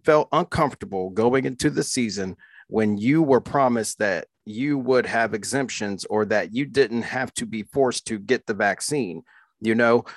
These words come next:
this wasn't an issue before the season started. This wasn't something that I foresaw coming in where I prepared for it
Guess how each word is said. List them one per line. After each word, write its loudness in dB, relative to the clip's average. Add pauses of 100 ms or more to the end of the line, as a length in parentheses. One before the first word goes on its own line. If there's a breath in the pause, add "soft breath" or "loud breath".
(100)
this 2
wasn't 0
an -2 (100)
issue -2 (280 soft breath)
before 4
the -2
season -4
started. -2 (400)
This 0
wasn't 0
something -4
that -4
I -2
foresaw -4 (300)
coming -2
in 0 (1040)
where 2
I 4
prepared -4
for -2
it 2